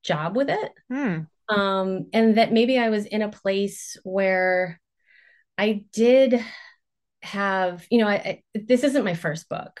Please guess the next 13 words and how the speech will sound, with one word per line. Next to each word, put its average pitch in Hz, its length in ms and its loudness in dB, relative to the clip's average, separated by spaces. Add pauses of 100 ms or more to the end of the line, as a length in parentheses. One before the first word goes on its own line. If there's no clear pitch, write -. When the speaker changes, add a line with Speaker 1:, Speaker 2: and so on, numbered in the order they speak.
(120)
Speaker 1:
Um, 160 680 0 (360)
I 170 200 -4 (100)
do 208 540 0
have 175 300 -4
some 170 720 0 (300)
sense 165 400 -2
of, 160 240 -2
like, 156 420 -6
um, 151 380 -6
you 277 80 4
know, 165 160 2
community 175 680 2
and, 165 360 -4